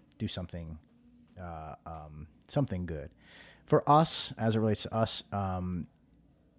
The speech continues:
it, it, it flavorful, like, uh, craveable Italian food was, was, was a real driver for us. We have people, especially at L'Artusi, that will experience that restaurant in different ways and therefore come in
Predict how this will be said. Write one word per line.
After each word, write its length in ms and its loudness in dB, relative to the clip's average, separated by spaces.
it, 160 -4
it, 220 -4
it 160 -8
flavorful, 760 0
like, 280 -10
uh, 220 -4
craveable 680 -4
Italian 340 -2
food 260 -2
was, 280 -2
was, 180 0
was 280 -4
a 60 -2
real 200 -2
driver 480 -2
for 200 -4
us. 260 -6
We 320 -4
have 300 -2
people, 520 -4
especially 400 -6
at 100 -8
L'Artusi, 420 -6
that 180 -4
will 260 -4
experience 600 4
that 180 -2
restaurant 480 -4
in 240 -4
different 300 -6
ways 400 -6
and 120 -4
therefore 360 -4
come 240 -6
in 280 -2